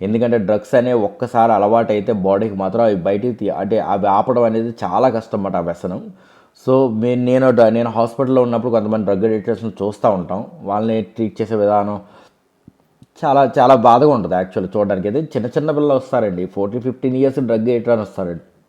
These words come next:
కారణం ఏంటంటే వీళ్ళు వెనకాల ఏ-, వీళ్ళ జనాలందరూ వాళ్ళకి చిన్నపిల్లలకి ఎక్కిచ్చేసే డ్రగ్స్ ఏవో ఉంటాయి. So ఇదో చిన్న వీడియోలో చేస్తున్నాను. So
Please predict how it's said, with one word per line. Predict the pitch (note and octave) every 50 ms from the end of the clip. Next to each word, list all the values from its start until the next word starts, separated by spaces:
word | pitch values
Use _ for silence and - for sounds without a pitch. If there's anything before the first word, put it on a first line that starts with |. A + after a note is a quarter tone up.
| _ _ _ - - _ _ _ _ -
కారణం | D#3+ C3 C3 C#3 C#3 D3+ D3
ఏంటంటే | D3 C3+ C3+ C3+ C3+ C3 E3+
వీళ్ళు | E3 C#3+ C3 A#2+ A2+ A2 G2+ F#2+ E2+ F2 F2+ - - - - - - - _ _ _ _ -
వెనకాల | A2 A2+ B2 - C3 C3 B2+ B2 A#2+ A2+ G#2+ G#2 G#2 G#2+
ఏ-, | G#2 F#2 D2+ F2
వీళ్ళ | G#2 A2 A2 G#2+ G#2+ A2
జనాలందరూ | G#2 F#2 A2+ A2 A2+ A#2+ B2 B2+ A#2+ A2+ A#2+ B2
వాళ్ళకి | A#2 A2+ A2 A2+ - -
చిన్నపిల్లలకి | G#2+ A2 F#2 A2+ A#2 A2 A2 G2+ A2
ఎక్కిచ్చేసే | G2 - - G#2+ F#2 - A2 G#2 - G#2
డ్రగ్స్ | F#2 F2 F#2+ G2 F#2+ - - G2+ G2
ఏవో | F#2+ F#2+ F#2 F#2 F2+ F2+ F#2 G#2+
ఉంటాయి. | B2 A#2+ A#2+ G#2+ A#2+ A2+ - - - _ _ _ _ _ _ _ _ _ _ _ _ _ _ _ _ -
So | - C3 B2+ B2 - - - G2 F#2+ _ _ _ _ _ _ _ _ _ _ _ _ _ -
ఇదో | A2+ G#2+ A#2
చిన్న | A#2 - B2+ A#2
వీడియోలో | A#2 A#2 A#2+ B2+ C3+ C3+ C3
చేస్తున్నాను. | A#2 A2 G2+ G#2 G#2 - G#2+ G2 G2+ B2+ -
So | - B2